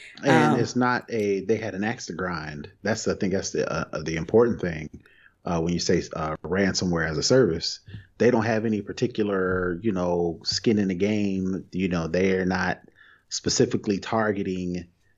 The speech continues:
Speaker 1: anybody to overthrow or take down an entire government.
Speaker 2: Strictly money,
Speaker 1: They're
Speaker 2: strictly a
Speaker 1: Yep.
Speaker 2: service ba-, strictly
Speaker 1: They
Speaker 2: service based.
Speaker 1: Uh-huh. They
Speaker 2: So
Speaker 1: help
Speaker 2: there's no
Speaker 1: people.
Speaker 2: al-, altruistic motive behind what they're doing. It's
Speaker 1: Mm-hmm.
Speaker 2: strictly for money on behalf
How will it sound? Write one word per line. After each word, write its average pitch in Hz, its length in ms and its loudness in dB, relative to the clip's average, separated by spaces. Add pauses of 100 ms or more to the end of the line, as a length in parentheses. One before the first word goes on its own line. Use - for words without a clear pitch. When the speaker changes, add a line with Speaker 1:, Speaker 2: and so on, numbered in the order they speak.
(200)
Speaker 1:
anybody 92 640 0
to 90 380 0
overthrow 98 600 2
or 87 140 -2
take 92 300 0
down 95 320 -2
an 90 100 -2
entire 92 380 0
government. 110 320 4
Speaker 2:
Strictly 202 480 8
money, 185 220 6
Speaker 1:
They're - 140 0 (180)
Speaker 2:
strictly 220 440 6
a 208 60 10
Speaker 1:
Yep. 196 80 10
Speaker 2:
service 190 380 2
ba-, - 180 2
strictly 240 600 4
Speaker 1:
They 202 120 4
Speaker 2:
service 202 340 6
based. - 520 -2 (220)
Speaker 1:
Uh-huh. 113 540 -2
They 117 280 4
Speaker 2:
So 214 120 12
Speaker 1:
help 190 80 12
Speaker 2:
there's 196 220 8
no 196 140 10
Speaker 1:
people. 127 140 6
Speaker 2:
al-, 175 240 4
altruistic 190 1000 6
motive 170 500 6
behind 156 400 2
what 139 120 0
they're 123 100 4
doing. - 420 -2 (300)
It's 196 160 8
Speaker 1:
Mm-hmm. 196 60 0
Speaker 2:
strictly 190 340 4
for 170 180 0
money 170 320 2
on 170 180 4
behalf 156 680 8